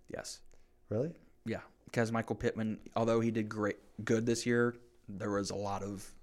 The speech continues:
Speaker 1: drops. A lot of, uh, gimme passes. Like, you know what I mean?
Speaker 2: Yeah.
Speaker 1: It was right to him, or he, all he had to do was stretch or keep running. But he's a rookie, so.
Speaker 2: Yeah, you're right.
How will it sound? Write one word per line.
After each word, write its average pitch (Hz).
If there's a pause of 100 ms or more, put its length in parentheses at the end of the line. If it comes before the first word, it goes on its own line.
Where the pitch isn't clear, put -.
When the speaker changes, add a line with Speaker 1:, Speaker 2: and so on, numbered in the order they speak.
(120)
Speaker 1:
drops. - (760)
A 110
lot 110
of, 107 (500)
uh, 80 (720)
gimme 127
passes. -
Like, 110
you 113
know 117
what 113
I 110
mean? 107
Speaker 2:
Yeah. 104
Speaker 1:
It 113
was 107
right 113
to 113
him, 113 (100)
or 117
he, - (200)
all 131
he 135
had 127
to 123
do 131
was 113
stretch -
or 113
keep 113
running. 110 (880)
But 156
he's 156
a 151
rookie, 143 (280)
so. 95 (200)
Speaker 2:
Yeah, 127 (460)
you're 131
right. 101